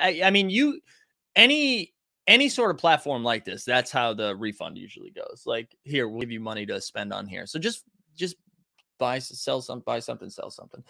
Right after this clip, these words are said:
I'm not saying it's perfect, but I'm j-, I'm not surprised by that.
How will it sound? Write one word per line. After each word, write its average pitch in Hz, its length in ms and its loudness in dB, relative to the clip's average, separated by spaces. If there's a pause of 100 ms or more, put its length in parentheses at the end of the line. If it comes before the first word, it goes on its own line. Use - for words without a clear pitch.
(140)
I'm 208 100 6
not 254 160 6
saying 202 240 8
it's 139 80 -10
perfect, 117 420 -8
but 123 100 -10
I'm 120 120 -8
j-, 127 60 -8
I'm 131 140 -6
not 135 180 -6
surprised 101 480 -10
by 64 140 -14
that. 95 200 -14